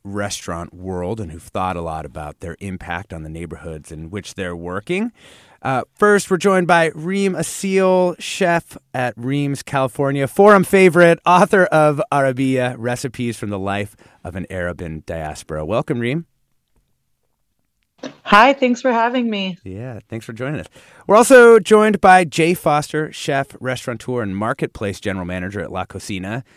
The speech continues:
Speaker 1: which is a nonprofit that helps a lot of, uh, immigrant women formalize their food businesses.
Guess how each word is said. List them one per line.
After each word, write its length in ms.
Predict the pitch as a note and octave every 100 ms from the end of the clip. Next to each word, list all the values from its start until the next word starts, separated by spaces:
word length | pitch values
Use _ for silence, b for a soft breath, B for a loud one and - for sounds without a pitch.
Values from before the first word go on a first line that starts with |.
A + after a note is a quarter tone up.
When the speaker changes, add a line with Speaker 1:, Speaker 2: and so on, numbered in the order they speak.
| _
Speaker 1:
which 260 | - F2+ -
is 240 | G#2+ F#2
a 40 | G#2+
nonprofit 500 | C3+ C#3+ D#3 D3 D3
that 100 | C3+
helps 220 | F#3+ -
a 40 |
lot 200 | F#3+ E3
of, 120 | D3+ C3 -
uh, 180 | B2 -
immigrant 300 | C3 B2+ A2
women 220 | A2+ G#2
formalize 560 | - A2 G#2 G2+ F#2+ -
their 100 | F#2+
food 300 | - D3+ C#3+
businesses. 520 | C3 C3+ C3+ B2+